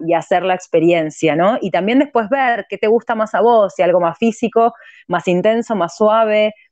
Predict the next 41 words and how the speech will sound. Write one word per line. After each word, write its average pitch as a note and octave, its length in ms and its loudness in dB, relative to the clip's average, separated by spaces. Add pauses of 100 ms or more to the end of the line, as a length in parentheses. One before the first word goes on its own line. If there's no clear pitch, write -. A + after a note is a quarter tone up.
(120)
de E3 200 0
algo F3+ 260 2
donde F3 220 0
se F3 100 -8
medite D#3+ 320 -2
más, G#3+ 760 0
algo F3+ 260 2
donde E3 220 0
también E3+ 340 -2
se D#3+ 120 -2
vea D#3 120 2
algo E3+ 140 -2
de D#3+ 80 -4
filosofía, F#3+ 920 0 (220)
este, D#3 260 -4
algo E3 160 2
que E3 80 -4
sea E3+ 140 -2
más D#3+ 160 -2
físico G3 360 -2
o D#3+ 60 4
algo E3 140 2
que D#3 80 -4
sea E3 140 -4
un D#3 40 -2
poquito D3+ 200 -2
más D#3+ 140 -2
espiritual. G3+ 760 0 (400)
Ya F3+ 220 0
ahí, F#3+ 460 -4
este, D3+ 560 -4 (800)
tendrías E3 480 -2
que F3+ 120 -2
ir F#3 120 2
haciéndote F#3 440 -2
como F3+ 220 -2
esas F3+ 200 -8
preguntas G3 500 0
vos, A#3+ 340 0 (280)
dentro F3 420 0
de, F#3+ 360 0